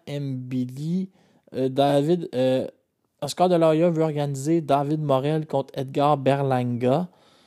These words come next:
Donc, tout ça, c'est intéressant. Comme je vous ai dit, demain, on va avoir les nouveaux adversaires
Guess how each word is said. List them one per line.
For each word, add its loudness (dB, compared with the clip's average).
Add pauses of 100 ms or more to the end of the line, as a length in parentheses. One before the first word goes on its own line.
(220)
Donc, 2
tout 2
ça, 4 (880)
c'est -18
intéressant. -6 (1040)
Comme 0
je -2
vous -2
ai 0
dit, -4
demain, 0 (160)
on -8
va -2
avoir 0
les -2
nouveaux 2
adversaires -2